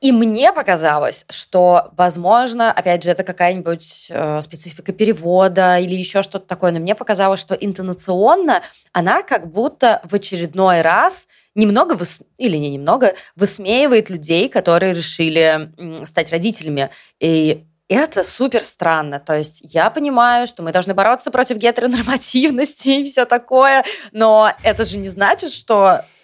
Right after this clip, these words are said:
мы не можем все делать какие-то гетеронормативные вещи, если нам этого хочется. Я, опять же, захожу сейчас, наверное, на какую-то супер странную территорию, но интонация, с которой говорилось о людях, которые решили завести детей,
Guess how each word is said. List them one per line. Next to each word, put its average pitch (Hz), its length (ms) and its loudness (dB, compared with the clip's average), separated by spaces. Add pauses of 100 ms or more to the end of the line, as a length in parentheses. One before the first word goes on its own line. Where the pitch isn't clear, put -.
(200)
мы 175 340 0
не 185 120 -6
можем 160 420 -2
все 156 440 -2
делать 165 460 0
какие-то 170 360 -10
гетеронормативные 170 880 -4
вещи, 165 440 -2
если 180 220 -2
нам 165 220 0
этого 170 200 -6
хочется. - 540 -2 (300)
Я, 214 140 2
опять 427 220 -12
же, 294 80 -2
захожу 247 280 0
сейчас, - 220 -6
наверное, 202 280 0
на 190 60 -4
какую-то 190 280 -2
супер 302 240 -2
странную 202 460 -2
территорию, 247 640 2 (380)
но 214 440 6
интонация, 208 1000 0
с 160 80 -14
которой 190 380 0
говорилось 175 760 2
о 165 300 2
людях, 254 340 -2
которые 185 400 0
решили 156 340 -14
завести 160 400 -18
детей, 156 420 -4